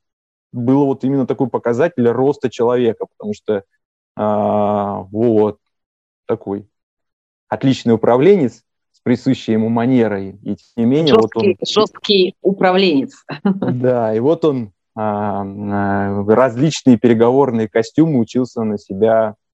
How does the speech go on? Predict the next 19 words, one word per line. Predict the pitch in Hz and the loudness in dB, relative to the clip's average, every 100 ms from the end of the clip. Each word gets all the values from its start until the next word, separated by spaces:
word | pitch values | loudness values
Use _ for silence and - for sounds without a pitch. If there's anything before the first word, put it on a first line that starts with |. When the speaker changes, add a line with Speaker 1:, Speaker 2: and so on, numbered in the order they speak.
| _ _ _ _ _ _ - | _ _ _ _ _ _ -8
Speaker 1:
примерять. | - 135 135 123 113 107 _ _ 135 | -2 2 2 2 0 -4 _ _ -12
И | |
у | 101 | -6
него | 107 127 143 | -2 0 0
это | 131 | -2
достаточно | 107 104 120 - - | -4 -2 -4 -6 -6
неплохо, | 104 104 113 127 - | -6 -2 0 0 -4
с | |
моей | 104 104 | -6 -4
точки | 98 104 95 | -4 -6 -4
зрения, | 104 110 107 | 0 2 2
получалось, | 104 104 101 139 143 117 | 0 -4 0 2 2 0
что, | - 127 | -2 -2
собственно | 135 131 - 104 | 0 -6 -4 -2
говоря, | 107 123 | 2 2
и | 117 | 2
позволило | 101 101 127 120 104 | -4 -2 -2 2 0
ему | 101 104 117 110 - | -2 -4 -4 -6 -6
расти. | 113 117 - 123 107 - | -6 -6 -6 -2 0 -2